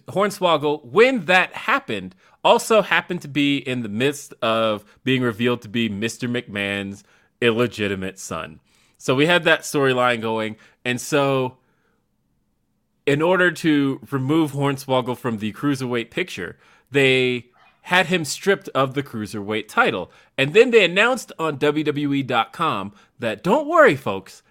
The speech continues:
there will be a tournament to crown a new cruiserweight champion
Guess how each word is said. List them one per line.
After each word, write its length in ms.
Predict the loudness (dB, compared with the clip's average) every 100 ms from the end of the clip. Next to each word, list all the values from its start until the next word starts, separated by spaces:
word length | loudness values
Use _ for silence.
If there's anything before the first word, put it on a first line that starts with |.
| _
there 120 | 0
will 140 | 0 0
be 300 | -2 -2 -4 -2
a 140 | -4
tournament 540 | -2 0 2 2 -2 -8 -20 _
to 100 | -8
crown 340 | 0 2 2 0
a 160 | -2
new 400 | 0 0 2 0
cruiserweight 640 | -2 -2 -2 -2 -2 -2 -4
champion 520 | -2 -2 -2 -6